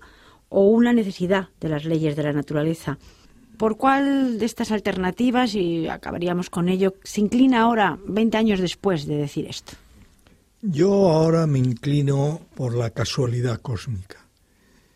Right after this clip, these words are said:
Speaker 2: O sea, yo dudo mucho que todas las casualidades que han hecho que aparezca el hombre en la Tierra puedan,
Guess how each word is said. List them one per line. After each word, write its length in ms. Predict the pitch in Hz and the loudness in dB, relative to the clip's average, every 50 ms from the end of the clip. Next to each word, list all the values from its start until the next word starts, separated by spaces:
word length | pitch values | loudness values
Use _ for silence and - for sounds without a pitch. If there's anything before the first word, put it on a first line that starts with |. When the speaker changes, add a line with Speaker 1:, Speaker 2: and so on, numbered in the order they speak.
| _ _ _ _ _ _ | _ _ _ _ _ _
Speaker 2:
O 100 | - 147 | -12 -10
sea, 640 | 117 - - 156 160 160 156 151 143 147 151 165 180 202 196 180 147 127 | -10 -4 0 0 2 2 2 0 -2 -2 -4 -4 -6 -8 -6 -6 -4 -4
yo 300 | 123 120 147 170 175 170 | -4 -2 0 2 2 2
dudo 520 | 147 139 135 127 139 180 180 160 139 131 120 | 0 -2 -4 -2 0 2 2 2 2 2 0
mucho 640 | 123 139 143 135 - - - - 127 123 127 123 - _ _ _ _ _ _ _ _ _ _ _ _ _ _ _ _ _ _ | 0 0 0 -2 -4 -6 -6 -4 -4 -4 -6 -8 -12 _ _ _ _ _ _ _ _ _ _ _ _ _ _ _ _ _ _
que 720 | - - 127 123 120 120 120 127 127 131 127 117 117 - - _ _ _ _ | -2 0 2 2 2 2 0 -2 -2 -4 -8 -10 -14 -16 -20 _ _ _ _
todas 380 | - 175 185 190 175 175 165 151 | -2 0 0 2 0 0 -2 -2
las 240 | 151 143 139 - | -2 -4 -4 -6
casualidades 1160 | - - 160 127 - - 151 135 131 131 131 131 139 135 139 131 131 131 123 - - - - - _ _ _ - - _ _ _ _ _ _ _ _ _ _ _ | -6 -6 -6 -6 -4 -4 -4 -2 -2 0 0 0 0 -2 -2 -4 -4 -6 -6 -8 -12 -14 -14 -18 _ _ _ -20 -20 _ _ _ _ _ _ _ _ _ _ _
que 220 | - - - 135 135 | -12 -6 -4 -2 -2
han 240 | 139 143 139 135 135 | 0 0 0 0 0
hecho 600 | 139 135 - - - - 131 123 120 110 101 - _ _ _ _ _ _ _ _ | -2 -2 -4 -6 -6 -4 -4 -2 -2 -4 -6 -10 _ _ _ _ _ _ _ _
que 140 | - 135 | -6 -4
aparezca 1120 | 131 120 - - 139 120 127 135 127 120 - _ _ _ - 135 127 120 120 120 127 143 143 143 143 - | -4 -4 -4 -6 -4 -2 0 0 -2 -2 -6 _ _ _ -6 -4 -4 -2 -4 -4 -6 -8 -10 -14 -18 -16
el 260 | - 175 139 123 123 131 | -12 -8 -6 -4 -4 -2
hombre 340 | 143 139 131 131 123 123 | -2 -2 -2 -2 -2 -2
en 120 | 123 120 120 | -2 -2 -2
la 120 | 117 113 | -4 -4
Tierra 580 | 107 - - 131 131 123 117 117 120 117 120 - - _ _ _ _ _ _ _ _ _ | -6 -4 -2 0 0 0 0 -2 -4 -6 -6 -10 -12 _ _ _ _ _ _ _ _ _
puedan, 960 | - 147 147 147 143 139 139 135 131 127 127 123 123 123 127 139 151 220 - | 0 2 4 4 4 2 0 -2 -2 -4 -4 -4 -4 -6 -6 -8 -10 -14 -16